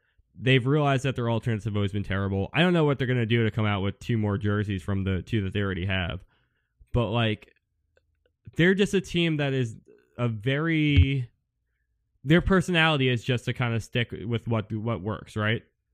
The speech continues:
You know, they, they go with, they go with, the, they know what they're doing. They have their system. They're gonna stick with it. And I think that they have a uniform set that represents that.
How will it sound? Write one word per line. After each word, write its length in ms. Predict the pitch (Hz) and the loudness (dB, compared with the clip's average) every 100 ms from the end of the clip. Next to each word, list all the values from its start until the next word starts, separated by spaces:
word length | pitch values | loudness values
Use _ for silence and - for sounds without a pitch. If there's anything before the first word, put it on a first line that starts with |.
| _ _ _ _ _ | _ _ _ _ _
You 140 | 113 | 0
know, 180 | 101 101 | 2 2
they, 240 | 110 110 | 2 2
they 220 | 104 117 110 | 2 0 2
go 220 | 117 113 | 2 2
with, 340 | 110 104 - _ _ - | 2 0 -6 _ _ -6
they 220 | 127 127 | 0 2
go 180 | 135 131 | 2 2
with, 180 | 127 - | 0 -2
the, 120 | 120 | 0
they 160 | 135 | 2
know 140 | 156 160 | 2 2
what 120 | 151 | 0
they're 160 | 147 135 | 0 0
doing. 260 | 123 123 | 0 2
They 100 | 123 | 0
have 140 | 123 120 | 0 0
their 160 | 120 | -2
system. 360 | - 117 - 107 | -2 -4 -4 -4
They're 100 | 104 | -2
gonna 180 | 104 98 | -4 -4
stick 240 | 98 - | -8 -10
with 140 | - 50 | -10 -12
it. 200 | 50 - _ _ _ _ _ _ - | -14 -18 _ _ _ _ _ _ -4
And 340 | 135 131 131 123 | 0 2 0 -2
I 120 | 131 | -6
think 360 | 123 160 156 131 | -4 -4 -6 -6
that 260 | 147 123 143 | -8 -6 -4
they 180 | 135 | -2
have 540 | 123 127 123 117 117 107 _ _ - | 0 0 0 0 -2 -4 _ _ -6
a 80 | |
uniform 720 | 120 117 110 113 110 - 113 107 | -2 0 0 0 -2 -4 -6 -6
set 280 | - 107 110 | -4 -6 -6
that 140 | 104 | -8
represents 520 | 101 104 107 101 98 107 | -8 -8 -10 -10 -12 -12
that. 260 | - - | -12 -14